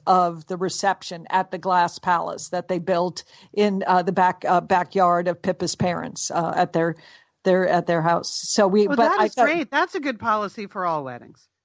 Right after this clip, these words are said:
Speaker 1: Yeah.
Speaker 2: Just, could
Speaker 1: I mean,
Speaker 2: everybody
Speaker 1: well, they
Speaker 2: just pay
Speaker 1: tell people
Speaker 2: attention, just
Speaker 1: not
Speaker 2: put your
Speaker 1: to
Speaker 2: phones down?
Speaker 1: Yeah, no, they, they, they actually had monitors at the party to make sure, uh, of that. And you had to, as part of the security, you had to send a picture of yourself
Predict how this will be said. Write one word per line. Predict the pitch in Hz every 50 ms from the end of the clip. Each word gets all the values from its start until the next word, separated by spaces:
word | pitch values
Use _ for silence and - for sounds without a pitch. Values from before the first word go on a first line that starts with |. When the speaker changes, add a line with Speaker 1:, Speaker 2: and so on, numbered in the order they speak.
| -
Speaker 1:
Yeah. | - 269 285 220
Speaker 2:
Just, | - - _ _ _ _ _ _ _ _ - - _ -
could | - 330 277
Speaker 1:
I | 349
mean, | 359 381 311
Speaker 2:
everybody | - -
Speaker 1:
well, | 311 294
they | 330
Speaker 2:
just | 339 -
pay | - 349
Speaker 1:
tell | 370 392 269
people | 359 370 285 285 311
Speaker 2:
attention, | 277 285 262
just | 247 240
Speaker 1:
not | 247 269
Speaker 2:
put | 294 247
your | 254 277
Speaker 1:
to | 247 226
Speaker 2:
phones | 233 240 247 -
down? | - 254 269 262 262 _ _ _ - 233 _
Speaker 1:
Yeah, | - 247 262 196 - -
no, | 196 233 226 190
they, | 185 226 220
they, | 202 226 208 240 240 233 240
they | 196 190 233 247 285 302
actually | 269 - 240 233 - - 254 233
had | 185 185 214 196
monitors | 196 196 196 196 196 214 226 233 226 202 - - 170 165 160 156 - - -
at | 190 202 214 208 -
the | - -
party | - - 185 180 180 175 - - - - -
to | - 175
make | 180 180 180 170
sure, | - - - 180 175 175 180 180 175 170 -
uh, | - 185 170 170 170
of | - - 170 165
that. | - 190 175 - - - - - - - -
And | - 196 196 202
you | 202 190
had | 180 214 226 226 233 214
to, | - 220 196
as | 185 -
part | - - 226 208
of | 208
the | 190 196
security, | 180 - 214 190 - 226 226 220 208 185
you | 175 190 208 208
had | 208 220 214 190
to | 202
send | - - - 214 208 196
a | - - 185
picture | 175 - - 233 220 - - - 220 196 180 -
of | - - 190 208 208 185
yourself | 180 185 190 180 - - - 214 208 185 175 175 170 165 _